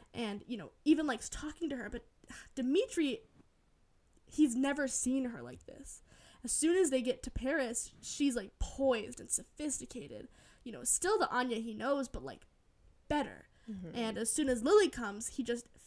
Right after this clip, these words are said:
Speaker 1: feels like she's slipping through his fingers. So then we're in chapter sixteen, and it's so fucking sad because it's just flashbacks of Anastasia's life, like, before the car accident.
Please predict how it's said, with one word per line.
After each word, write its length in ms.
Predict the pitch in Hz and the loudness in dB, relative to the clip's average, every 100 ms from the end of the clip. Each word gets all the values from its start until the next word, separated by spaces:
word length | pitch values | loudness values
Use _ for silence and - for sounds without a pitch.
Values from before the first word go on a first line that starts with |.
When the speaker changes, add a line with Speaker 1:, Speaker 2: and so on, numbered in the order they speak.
| - | 0
Speaker 1:
feels 340 | 285 320 302 | 6 6 4
like 140 | 240 131 | -2 -6
she's 280 | - 247 - | -6 -4 -2
slipping 440 | - 226 220 202 | -2 -4 -4 -8
through 280 | - 214 202 | -8 -8 -6
his 280 | 240 - - | -8 -8 -10
fingers. 560 | - - - - - - - - _ _ _ _ - - - - | -12 -14 -16 -14 -16 -18 -20 -20 _ _ _ _ -20 -20 -20 -16
So 200 | - 247 | -2 0
then 240 | 233 262 - _ - | 2 2 0 _ -6
we're 120 | 262 | -2
in 80 | 254 | -2
chapter 240 | 233 214 262 | -2 -4 0
sixteen, 480 | 330 - 262 233 - - - 247 | -2 0 -4 -4 -6 -14 -10 -4
and 80 | |
it's 160 | 254 - | -2 -4
so 420 | - 247 240 294 | -6 -2 0 -2
fucking 480 | - 254 - 247 240 | -2 -6 -6 -8 -6
sad 340 | - - - 427 - | -6 -8 -8 -10 -4
because 240 | 277 294 | 2 2
it's 160 | 262 - | 2 2
just 280 | 339 - - | 0 0 -4
flashbacks 680 | 220 220 - 302 339 - - | -2 -2 0 2 2 -2 -6
of 120 | 247 | -2
Anastasia's 640 | 220 233 - 240 254 247 | -2 -2 -2 -2 -2 -4
life, 340 | - 190 277 - - | -4 -4 -6 -8 -10
like, 180 | 226 | -8
before 360 | 233 233 - - | -8 -12 -12 -10
the 100 | 226 | -10
car 200 | - - | -10 -10
accident. 540 | - 269 - 403 381 | -10 -8 -6 -6 -6